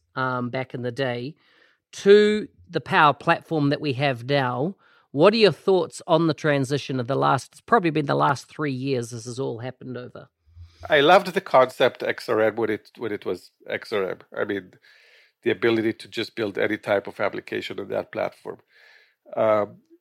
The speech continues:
Speaker 2: the fact that basically it became C D S, it became like you have a bare bones system, you can do anything w-, you want with it, and you don't have to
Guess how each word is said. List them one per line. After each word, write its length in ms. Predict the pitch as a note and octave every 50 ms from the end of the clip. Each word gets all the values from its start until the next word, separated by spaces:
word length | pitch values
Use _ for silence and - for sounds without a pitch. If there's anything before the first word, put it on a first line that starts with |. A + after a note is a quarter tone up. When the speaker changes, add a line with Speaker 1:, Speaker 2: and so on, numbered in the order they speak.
| _ _ _
Speaker 2:
the 180 | - B2+ B2+ A#2
fact 520 | - - - D#3+ F3 F#3+ - - - C#3+
that 280 | C3 C3+ A#2+ A2 - - _ _ _ - _ _ _ _ _ C3+ A#2+
basically 920 | - B2 B2 A#2+ - - - - - - A#2+ A2+ A2+ A2+ A2+ A2 G#2+ G#2 G#2+
it 260 | - - A#2 - -
became 720 | - A2+ - - C3 A#2+ A#2+ A#2+ B2 A#2+ A2+ G2+ G2 G2 _ _ _ _ _ _ _ _ _ _ _
C 300 | _ - - - - B2+
D 200 | A2+ A#2 A2+ G2+
S, 300 | - - - - - _ _
it 140 | - - -
became 380 | - - - - B2 A#2 A2 A2+
like 240 | A2+ A2 - - - - - - - _ _
you 100 | - A#2
have 200 | A2 A#2 A#2+ A2+
a 40 | A2+
bare 320 | E2+ - - B2 B2 C3+
bones 360 | C3+ A#2+ C#3+ C#3 C#3+ C#3+ - -
system, 440 | - - C#3+ C3 - - - G2+
you 80 | G#2 G#2
can 220 | - - G#2 F#2+
do 160 | - A#2+ A#2+ A2+
anything 380 | A2+ A#2+ B2 - - C#3+ B2+
w-, 480 | A#2 G#2 G2 G2 G2+ - - - A#2 G#2+
you 100 | G#2 G2+
want 200 | A#2 A2+ G#2+ A#2
with 140 | A#2 G2 G#2
it, 140 | G#2 F#2+
and 100 | G2 F#2
you 60 | F#2+ G2
don't 220 | F#2 A2 A2 A#2
have 200 | A#2+ A#2 A2+ -
to 320 | - A#2+ G#2+ G2 G2+ F#2+